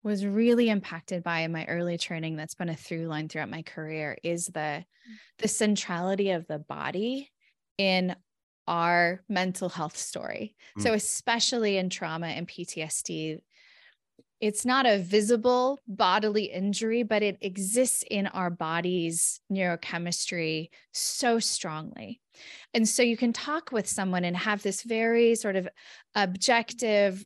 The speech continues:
Speaker 1: rational, cognitive conversation where they're talking about what they think and how they feel. But then when they get in a triggering situation or when they get in that conflict with their partner or with their child, something happens in their body and it kind of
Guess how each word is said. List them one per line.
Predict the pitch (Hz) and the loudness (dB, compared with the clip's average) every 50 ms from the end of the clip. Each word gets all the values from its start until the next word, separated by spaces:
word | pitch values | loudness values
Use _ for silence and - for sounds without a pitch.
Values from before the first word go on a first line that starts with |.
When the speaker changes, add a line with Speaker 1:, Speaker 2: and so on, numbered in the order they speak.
| - - | -12 -6
Speaker 1:
rational, | 208 214 208 196 208 202 - - 233 202 196 185 185 180 180 180 _ - | 0 2 2 2 2 -2 -4 -4 -2 -2 -2 -2 0 -2 -2 -4 _ -12
cognitive | - - - - - 220 220 226 220 214 226 220 208 208 190 - | -12 -10 -8 -4 0 2 2 2 2 2 0 2 2 2 0 0
conversation | - - 185 180 175 180 170 - - 165 160 170 170 - 208 196 202 214 226 247 247 - - - - - - _ _ _ _ - | -4 -6 -6 -4 -4 -4 -2 -2 -2 -2 -2 -4 -2 -2 -2 -2 0 0 -2 -2 -4 -8 -18 -20 -20 -20 -20 _ _ _ _ -4
where | - 208 220 214 214 208 | 2 6 6 6 8 6
they're | 208 190 | 6 4
talking | 190 - - 226 220 220 - 220 208 | 2 2 0 0 0 0 0 0 0
about | 202 185 170 165 | 0 -2 -2 -2
what | 180 180 185 | -2 -2 0
they | 180 180 | -2 -2
think | 180 - 180 180 175 - | 0 -2 -4 -4 -2 -4
and | 175 175 | -6 -6
how | 165 170 170 165 | -4 -6 -6 -6
they | 170 170 | -6 -8
feel. | 170 - - - 165 165 165 165 170 180 208 - _ _ _ _ _ _ _ - - _ _ _ - | -8 -8 -8 -6 -4 -2 -2 -2 -2 -4 -6 -10 _ _ _ _ _ _ _ -20 -20 _ _ _ -2
But | 226 208 208 - - | -2 -2 -2 0 0
then | 240 262 269 269 | 2 2 2 2
when | 269 247 226 220 | 2 2 2 2
they | 202 196 | 2 0
get | 196 202 254 285 294 - - | 0 0 0 0 0 0 0
in | 208 190 | 0 0
a | 180 170 | 0 -2
triggering | - - 208 185 190 180 165 165 170 | -2 -4 -4 -2 0 0 0 0 -2
situation | - - 170 - - 185 170 156 165 - - 170 165 | -4 -4 -4 -4 -4 -4 -4 -2 -2 -2 -4 -4 -4
or | 160 160 160 | -4 -4 -2
when | 175 180 190 | -2 0 2
they | 190 190 190 | 2 2 2
get | 185 208 196 202 214 | 2 2 4 4 4
in | 214 202 | 4 2
that | 185 - - | 0 -2 -4
conflict | - - - 165 170 - - 160 160 - | -6 -6 -6 -6 -6 -6 -8 -8 -8 -6
with | - 165 - | -8 -8 -6
their | - 165 165 | -4 -4 -6
partner | - - - - - - - 170 160 160 | -4 -4 -4 -4 -4 -4 -6 -6 -6 -6
or | |
with | 160 165 170 - | -6 -8 -8 -6
their | 156 165 | -6 -8
child, | 175 - - - 160 160 160 160 156 156 160 - _ _ - - _ - | -6 -6 -6 -6 -4 -6 -4 -4 -4 -6 -6 -8 _ _ -20 -20 _ -16
something | - - - 233 233 233 - 269 240 | -6 2 2 2 2 2 0 0 -2
happens | 220 - - 190 180 180 - 196 180 175 175 | -2 -2 -2 -2 -2 -2 0 -2 -2 0 -2
in | 143 180 | -2 -2
their | 175 165 165 165 160 - - | -2 -2 -4 -4 -6 -8 -10
body | 165 160 160 170 170 170 170 - - 208 220 _ _ - | -6 -4 -2 -2 -2 -2 -4 -6 -6 -8 -10 _ _ -8
and | - 196 | -6 -6
it | 180 - - | -6 -6 -8
kind | - - 233 233 220 | -6 -2 2 2 2
of | 202 | 2